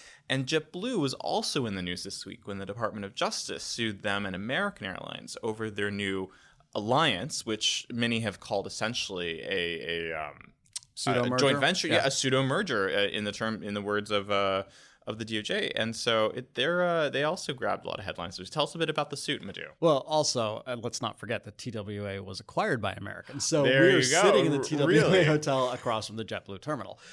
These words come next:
Speaker 2: Um, yeah, the, so the, the Ju-, Justice Department filed a suit,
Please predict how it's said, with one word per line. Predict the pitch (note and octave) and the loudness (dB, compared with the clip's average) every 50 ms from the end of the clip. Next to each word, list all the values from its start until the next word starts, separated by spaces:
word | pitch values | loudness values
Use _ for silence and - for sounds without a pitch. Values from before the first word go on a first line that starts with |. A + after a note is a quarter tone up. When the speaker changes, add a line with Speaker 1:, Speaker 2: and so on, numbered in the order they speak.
| - - - - - | -20 -20 -20 -10 -2
Speaker 2:
Um, | C#3+ C3+ C3 B2+ B2 B2 C3 | 0 0 0 0 -2 -6 -6
yeah, | D3 D#3 D#3 C#3 B2 | 0 2 4 4 4
the, | B2+ D3+ F3 F3 | 2 0 -2 0
so | D#3+ - - E3 D#3 D#3 D3+ D3+ - - - - - _ _ _ | 0 2 4 6 6 6 4 4 -2 -16 -20 -20 -20 _ _ _
the, | - C3+ D3+ D3 C#3+ C#3+ B2+ | -2 2 4 6 6 4 2
the | B2+ D3 | 0 -2
Ju-, | C3+ - - - - | -2 -2 -6 -8 -2
Justice | - F#3 G3 F#3+ - A3 G3 - | 2 2 2 2 2 -2 -4 -4
Department | - E3+ - E3 D#3+ E3 D#3+ C3 | -4 -2 0 0 2 2 0 -4
filed | - - B2+ B2 B2 C3 | 0 2 4 4 4 2
a | C#3+ C3+ | 2 0
suit, | - - A2+ G#2+ G#2+ G#2 G#2 | -2 -2 -2 0 -2 -2 -4